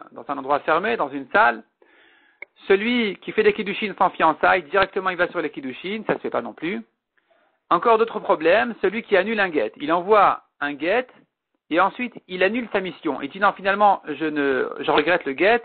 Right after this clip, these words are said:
alors que l'autre il est parti avec le guet, il est déjà en chemin, et que finalement cette femme risque de se marier et d'avoir des mamzerim. Donc Rav, il donnait des coups à celui qui annulait le guet.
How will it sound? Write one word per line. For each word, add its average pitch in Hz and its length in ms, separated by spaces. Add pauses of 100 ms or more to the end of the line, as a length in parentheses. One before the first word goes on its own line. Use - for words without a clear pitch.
(140)
alors 202 280
que 220 80
l'autre 214 220
il 175 60
est 165 40
parti 175 260
avec 175 180
le 160 100
guet, 170 180
il 151 80
est 143 60
déjà 147 180
en 143 80
chemin, 156 460 (480)
et 156 100
que 180 120
finalement 196 360
cette 185 140
femme 190 140
risque 175 220
de 170 80
se 180 100
marier 156 420 (260)
et 147 60
d'avoir 156 260
des 180 80
mamzerim. 139 460 (680)
Donc 135 140
Rav, 196 200
il 165 60
donnait 190 200
des 151 120
coups 226 260
à 180 100
celui 202 240
qui 185 120
annulait 180 260
le 160 100
guet. 117 200